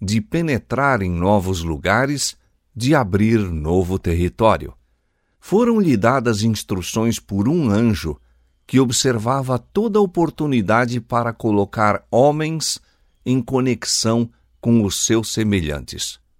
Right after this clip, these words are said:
Filipe foi enviado para a banda do sul, no caminho que desce de Jerusalém a Gaza. Este se achava deserto.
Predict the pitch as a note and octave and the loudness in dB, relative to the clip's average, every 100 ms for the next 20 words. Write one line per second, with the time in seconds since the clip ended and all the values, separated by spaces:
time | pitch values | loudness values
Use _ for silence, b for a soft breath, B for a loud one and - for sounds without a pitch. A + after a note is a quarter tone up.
0 | _ _ _ _ - - F3+ A#3 G#3+ G#3+ | _ _ _ _ -10 -4 0 0 0 -2
1 | - D#3+ D3 B2+ G#2 G2+ G2 A2 A#2 B2 | -2 0 0 2 0 2 4 2 2 -2
2 | - _ _ _ - G#2 G#2+ G#2 - G2 | -4 _ _ _ -2 0 2 0 0 -2
3 | E2+ E2+ A#2 A2 F2+ D2+ F#2 G2 - C#3 | -2 2 2 2 0 -2 -2 -2 0 0
4 | F3+ - _ _ _ _ _ B2+ C#3+ D3 | -2 -6 _ _ _ _ _ -2 0 0
5 | D3+ C#3 E3 E3+ C3 C3+ G2+ A#2 B2 - | -2 0 0 -2 -2 -2 2 2 2 -2
6 | A2 G#2 G#2 F#2 G#2+ G#2+ G2+ G2+ F#2+ A2 | -2 2 2 2 0 0 0 0 0 0
7 | A#2 - G#2 F#2+ F#2 G#2 F2+ D2 C2+ _ | -2 -4 -6 -2 0 2 0 -4 -12 _
8 | _ _ _ _ _ B2 D#3+ E3+ - E3 | _ _ _ _ _ 0 2 2 -2 -8
9 | - _ _ _ - - C3+ - F2+ D#2+ | -8 _ _ _ -10 -6 -4 -4 -2 -2
10 | F2 F2+ A2 F2 F2 D2+ C2+ - | 0 0 0 2 0 0 -4 -12